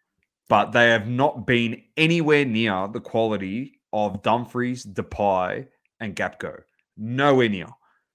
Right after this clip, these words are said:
So those fullbacks haven't had to do too much. And they've been abused in those four games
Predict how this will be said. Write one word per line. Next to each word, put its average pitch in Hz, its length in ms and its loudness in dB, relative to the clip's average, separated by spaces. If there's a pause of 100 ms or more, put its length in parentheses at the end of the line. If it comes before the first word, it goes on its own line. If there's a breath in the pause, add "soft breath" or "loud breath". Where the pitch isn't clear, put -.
(200)
So 117 460 0
those 147 340 2
fullbacks 147 540 -2
haven't 127 260 -2
had 131 140 -6
to 120 80 -10
do 113 200 -6
too 110 200 -6
much. - 400 -10 (400 soft breath)
And 123 120 0
they've 120 160 0
been 127 200 -2
abused 110 720 0 (600)
in 143 120 0
those 117 240 0
four 113 260 0
games 107 540 -4